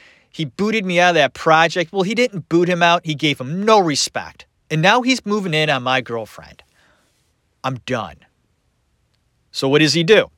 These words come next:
He goes over to his apartment. I'm sorry, his apartment. His house. Buddy's freaking mansion. He's gonna show him. Breaks in with a gun, uh, straps him up, ties him up,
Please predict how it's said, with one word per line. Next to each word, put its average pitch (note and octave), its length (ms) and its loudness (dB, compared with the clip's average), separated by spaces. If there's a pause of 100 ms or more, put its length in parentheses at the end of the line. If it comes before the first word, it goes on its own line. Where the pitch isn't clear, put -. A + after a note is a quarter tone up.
(300)
He D#3+ 120 -6
goes G3+ 280 4
over F#3 260 2
to E3+ 140 0
his D#3+ 140 4
apartment. B2 500 -2 (240)
I'm D#3+ 120 0
sorry, - 420 -10 (180)
his D3+ 160 -2
apartment. - 400 -12 (240)
His F3 160 4
house. F3 560 0 (300)
Buddy's G3 420 2 (160)
freaking F3 380 0
mansion. C#3 460 -4 (2500)
He's D#3+ 160 -4
gonna F3+ 200 0
show A2+ 280 -2
him. E2+ 120 -20 (760)
Breaks D#3 360 2
in G#3+ 240 2
with C#3 140 -6
a - 20 -10
gun, F3+ 480 2 (1000)
uh, D#3 220 2
straps F#3 460 2
him D#3 100 0
up, E3+ 180 6 (300)
ties E3+ 300 2
him D#3+ 120 -6
up, D#3+ 220 4